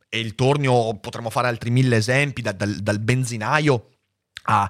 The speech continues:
a qualsiasi lavoro, il giardiniere, via dicendo, ok? Eh, ci vuole un equilibrio, quindi va bene dire, anzi è necessario dire, non ci sono professioni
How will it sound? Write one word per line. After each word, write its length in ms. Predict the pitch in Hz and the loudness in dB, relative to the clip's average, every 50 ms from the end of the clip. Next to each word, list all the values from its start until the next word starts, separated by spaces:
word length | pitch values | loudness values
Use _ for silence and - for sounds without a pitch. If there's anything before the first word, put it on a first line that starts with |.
| - - - | -6 -12 -10
a 100 | - 165 | -8 -6
qualsiasi 400 | - - 190 190 - 233 - - | 0 2 2 2 0 -4 -4 -2
lavoro, 300 | 175 135 120 135 143 143 | -2 0 2 2 2 2
il 100 | 143 135 | 2 0
giardiniere, 640 | 123 123 127 135 135 139 131 117 101 113 147 160 135 123 | 0 -2 -2 0 0 0 0 0 2 0 0 0 0 0
via 120 | 117 117 | -2 -2
dicendo, 400 | 127 120 - - 92 82 90 101 | -2 -2 -4 -4 -4 -4 -2 -2
ok? 240 | 107 - 92 80 85 - - - - - - - - - - | -2 -2 -4 -6 -8 -10 -16 -20 -20 -20 -20 -20 -20 -8 -2
Eh, 320 | - 131 127 123 123 123 113 | 0 2 4 4 4 2 2
ci 140 | - - | 0 -4
vuole 140 | 160 156 165 | -4 -4 -2
un 60 | 180 | -4
equilibrio, 560 | 165 - - 131 131 127 117 107 87 82 - _ _ - | -4 -4 -4 -4 -2 -2 -2 -2 -4 -6 -10 _ _ -4
quindi 360 | - 123 117 104 92 82 - - _ _ _ _ _ _ _ _ _ _ - - _ - | -2 0 0 0 -2 -4 -8 -12 _ _ _ _ _ _ _ _ _ _ -20 -20 _ -16
va 200 | - 101 123 113 | -8 -2 0 0
bene 500 | 104 117 127 147 180 220 254 285 294 285 _ _ _ _ _ _ _ _ _ _ _ _ | 2 2 2 2 2 2 0 -2 -2 -4 _ _ _ _ _ _ _ _ _ _ _ _
dire, 520 | - - 131 143 135 131 135 147 156 160 - | -4 0 2 4 4 4 4 4 2 0 -4
anzi 240 | - 104 107 - 107 | -6 -6 -6 -4 -6
è 60 | 104 - | -8 -4
necessario 360 | - 117 110 - 110 - 190 208 | -2 -4 -2 -2 -2 -2 0 2
dire, 320 | 165 139 139 147 147 - - | 2 2 2 2 0 0 0
non 160 | 135 131 127 | 0 0 0
ci 80 | 123 127 | 0 -2
sono 180 | 156 190 175 | -4 -4 -4
professioni 760 | - - 135 123 120 110 - - 156 151 156 160 147 110 - | -4 -4 -6 -6 -4 -6 -4 -2 -4 -2 -2 -4 -6 -8 -10